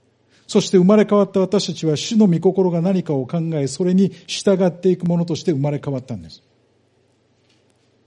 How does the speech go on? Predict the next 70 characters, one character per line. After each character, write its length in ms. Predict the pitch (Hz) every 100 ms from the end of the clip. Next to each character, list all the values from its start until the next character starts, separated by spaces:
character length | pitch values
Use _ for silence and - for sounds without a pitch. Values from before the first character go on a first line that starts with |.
| _ _ _ _ _ _ _ _ _
あ 120 | - 190
の 140 | 208
ペ 180 | - 220
テ 100 | 180
ロ 80 | 120
も 260 | 85 - _ _ _ _ _ _ _ _ _ _ _ _ _ _
大 200 | - 147
変 180 | 143 202
悲 260 | 208 196 202
し 120 | -
い 60 | 196
話 300 | 165 147 143
を 60 |
聞 180 | 123 190
い 60 | 175
た 100 | 180
ん 60 |
で 80 | 101
す。 140 | - - _ - _ _ _ _ _ _ _
イ 60 | 165
エ 60 | 175
ス 60 |
様 140 | 190 170
の 100 | 160
身 120 | 160
に 80 | 165
こ 120 | 170
れ 80 | 165
か 100 | 170
ら 80 | 160
何 200 | 196 196
が 80 |
起 100 | 151
こ 100 | 139
る 100 | 170
か 80 | 151
を 120 | 135
聞 140 | 127 185
い 60 |
た 100 | 175
時 160 | 180 160
に 100 | 156
動 180 | 139 190
揺 140 | 208
も 120 | 202 202
し 120 | -
た 80 | 208
で 100 | 147
し 80 |
ょ 60 | 98
う。 20 | - _ _ _ _ _ _ _ _ _
彼 220 | 202 185
の 80 | 170
人 240 | 170 196
間 120 | 196 196
的 160 | 190
な 120 | 196 196
考 140 | 190 196
え 80 | 196
が 80 | 170
出 120 | 180
て 100 | 208
き 60 | 214
た。 140 | 127 - _ _ _ _
そ 200 | - 175
う 60 |
信 200 | 156 202
じ 120 | 175 156
ま 100 | 120
す。 140 | -